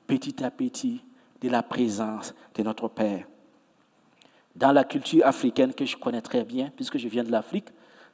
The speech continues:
quand on parle de faux dieux, nous voyons des statues qui ont été, euh, dessinées. On a vu certains de nos parents, vous allez dans leur maison, ils ont carrément des statues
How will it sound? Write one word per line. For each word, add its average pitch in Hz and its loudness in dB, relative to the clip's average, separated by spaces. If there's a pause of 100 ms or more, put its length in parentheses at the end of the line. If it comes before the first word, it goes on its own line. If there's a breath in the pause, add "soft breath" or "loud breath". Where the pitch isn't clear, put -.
quand 139 -2
on 123 -4
parle 208 4
de 156 2
faux 139 -2
dieux, 113 -6 (600 soft breath)
nous 165 4
voyons 139 6
des 131 -2
statues - -2
qui - -6
ont 127 0
été, 127 0 (340 loud breath)
euh, 117 -2
dessinées. 131 2 (420 loud breath)
On 107 -6
a 110 2
vu 156 -4 (100)
certains - -4
de 139 -2
nos 127 -2
parents, 135 4
vous 117 0
allez 135 6
dans 135 2
leur 131 4
maison, 131 -2
ils 123 -8
ont 113 -4
carrément 127 2
des 127 -2
statues 131 -4